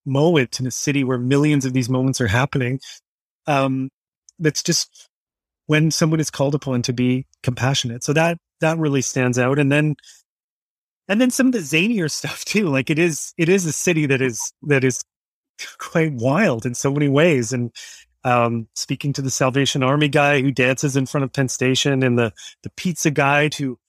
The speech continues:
who knows the city only through its pizza, and, uh, the Macy's Day Parade captain.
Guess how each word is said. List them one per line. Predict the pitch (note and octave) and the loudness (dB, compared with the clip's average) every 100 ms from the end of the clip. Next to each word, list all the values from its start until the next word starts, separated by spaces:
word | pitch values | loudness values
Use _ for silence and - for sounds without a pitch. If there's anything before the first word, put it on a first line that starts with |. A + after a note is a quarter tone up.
| _ _ - | _ _ -6
who | D3 | -2
knows | C#3 D3+ D#3 - | 2 2 2 -2
the | C#3+ | -6
city | - D3 C#3+ D#3+ | -4 0 0 0
only | E3 F#3 F3+ | 0 2 2
through | D3+ D3+ C#3 | 0 -2 -4
its | - | -6
pizza, | - D3+ - D3+ C#3 C#3 - - _ _ | -4 -2 0 0 0 -6 -16 -20 _ _
and, | C#3 C3+ C3 | 0 0 2
uh, | C3+ C3 B2+ | 2 4 2
the | B2+ | 0
Macy's | C3 D3 C#3+ E3 | 0 0 0 -6
Day | - D3 | -2 -2
Parade | - C#3+ C#3 D3 - _ | 0 2 4 2 -2 _
captain. | - C#3+ C#3+ D3+ C#3+ C#3+ | -4 -4 -2 -2 0 0